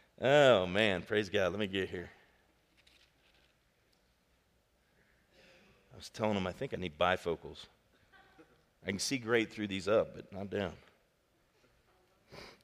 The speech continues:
<laughs> Sign of my age. Dun, dun, dun. Ah, here we go. Verse eighteen of Romans chapter one.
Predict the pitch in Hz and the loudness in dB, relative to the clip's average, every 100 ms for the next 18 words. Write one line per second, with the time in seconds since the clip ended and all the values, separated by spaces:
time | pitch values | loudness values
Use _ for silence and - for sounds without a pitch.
0 | _ _ _ - _ - - 90 85 - | _ _ _ -20 _ -16 -10 -10 -10 -16
1 | _ _ _ - 101 110 104 95 101 107 | _ _ _ -14 -10 -8 -8 -8 -8 -8
2 | 85 - _ _ _ _ _ _ _ _ | -10 -16 _ _ _ _ _ _ _ _
3 | _ _ _ _ _ _ _ _ _ _ | _ _ _ _ _ _ _ _ _ _
4 | _ _ _ _ _ _ _ - - _ | _ _ _ _ _ _ _ -20 -20 _
5 | _ _ _ _ 85 85 - 104 90 - | _ _ _ _ -16 -14 -8 -8 -8 -14
6 | 82 82 78 73 _ _ _ _ _ _ | -16 -16 -18 -20 _ _ _ _ _ _
7 | _ _ _ _ _ _ _ _ _ _ | _ _ _ _ _ _ _ _ _ _
8 | _ _ _ _ _ _ _ _ _ _ | _ _ _ _ _ _ _ _ _ _
9 | _ - 98 - 104 92 85 - 110 - | _ 2 2 2 0 0 -4 0 0 2
10 | 120 - 110 104 98 95 92 101 101 - | 0 0 0 0 -4 -6 -4 -2 -2 0
11 | 92 - 90 90 92 | -2 -2 -6 -4 -4